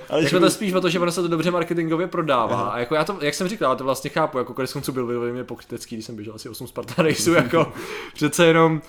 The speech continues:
Speaker 2: má to něco do sebe, ale je to důležitý si uvědomovat, že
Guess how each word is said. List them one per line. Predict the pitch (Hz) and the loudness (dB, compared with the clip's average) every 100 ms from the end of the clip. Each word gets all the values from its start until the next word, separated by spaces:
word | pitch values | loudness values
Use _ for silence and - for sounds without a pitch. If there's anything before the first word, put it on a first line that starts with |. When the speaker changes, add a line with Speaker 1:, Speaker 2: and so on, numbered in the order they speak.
| - - | -14 2
Speaker 2:
má | 139 160 | 4 6
to | 185 | 4
něco | 180 185 | 4 4
do | 170 | 2
sebe, | 160 160 135 | 2 2 2
ale | 151 143 143 | 4 2 2
je | |
to | 143 160 - | 0 -6 -4
důležitý | 131 147 139 143 | -2 -2 -2 -6
si | 135 | -4
uvědomovat, | 175 156 151 143 135 131 | -2 0 0 2 2 2
že | 123 139 131 131 | -2 0 0 0